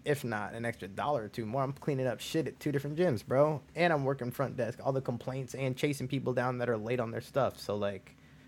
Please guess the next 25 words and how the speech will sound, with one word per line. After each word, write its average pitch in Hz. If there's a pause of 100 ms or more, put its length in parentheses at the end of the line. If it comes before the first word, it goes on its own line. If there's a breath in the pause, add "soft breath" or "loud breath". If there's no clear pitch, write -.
(480 loud breath)
and 160
inputting 151
information 143
and 127
logging 135
old 135
information 127
that 123
the 127
other 123
people 117
just 120
didn't 127
wanna 120
do 120
that's 110
just 117
been 113
sitting 117
here 113
piling 117
up. 110
Like, 104 (840 loud breath)
come 151
on. 104